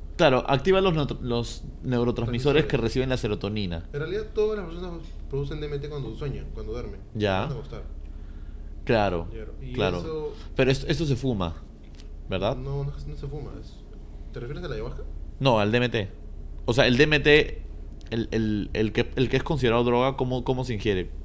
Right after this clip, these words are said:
Speaker 1: ¿Por fumar?
Speaker 2: Eso depende del consu-, del, del consumidor.
Speaker 1: Porque, o sea, lo que yo pensaba, ¿no? ¿Por qué probar D M T o ayahuasca? Imagino que la ayahuasca es más fuerte porque se ingiere.
Speaker 2: Claro.
Speaker 1: Es lo que yo, yo supongo, no sé. Porque hay mucha gente que, o sea,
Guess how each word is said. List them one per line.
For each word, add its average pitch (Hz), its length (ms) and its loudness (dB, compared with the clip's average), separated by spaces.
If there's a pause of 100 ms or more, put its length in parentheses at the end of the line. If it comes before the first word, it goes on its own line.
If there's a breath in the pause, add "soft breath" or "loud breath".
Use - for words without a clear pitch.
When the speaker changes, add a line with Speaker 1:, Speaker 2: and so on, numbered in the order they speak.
Speaker 1:
¿Por 98 120 -2
fumar? 107 480 -2
Speaker 2:
Eso 147 320 -6
depende 123 320 -8
del 120 180 -8
consu-, 110 240 -10
del, 110 140 -10
del 110 300 -10
consumidor. 110 420 -12 (360 loud breath)
Speaker 1:
Porque, 123 280 2
o - 80 2
sea, 117 140 6
lo 117 120 6
que 113 140 4
yo 135 100 8
pensaba, 135 380 6
¿no? 123 260 0 (160)
¿Por 117 160 4
qué 139 120 4
probar 139 280 6
D 139 60 6
M 135 160 4
T 127 180 4
o 131 80 4
ayahuasca? 117 800 2
Imagino 110 360 -2
que 110 120 4
la 101 80 4
ayahuasca 98 320 2
es - 20 2
más 113 120 2
fuerte 113 260 2
porque 90 200 -2
se 87 120 -4
ingiere. 92 460 4 (1200 loud breath)
Speaker 2:
Claro. - 160 -4
Speaker 1:
Es 120 40 4
lo 131 120 6
que 127 60 0
yo, 110 180 0
yo 117 100 0
supongo, 104 380 2
no 92 120 -4
sé. 90 240 -2 (400 loud breath)
Porque 123 180 6
hay 127 60 6
mucha 143 200 4
gente 147 240 6
que, 107 280 4
o 117 80 2
sea, 107 260 2